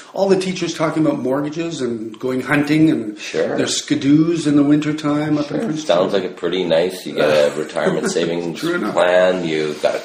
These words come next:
Speaker 2: car, you've
Speaker 1: Yeah.
Speaker 2: got, uh, the wife. And then something changed.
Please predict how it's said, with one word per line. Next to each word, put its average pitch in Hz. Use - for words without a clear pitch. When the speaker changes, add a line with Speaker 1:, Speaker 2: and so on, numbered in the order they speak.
Speaker 2:
car, 92
you've -
Speaker 1:
Yeah. -
Speaker 2:
got, -
uh, 67
the 67
wife. 95
And 78
then 82
something 78
changed. -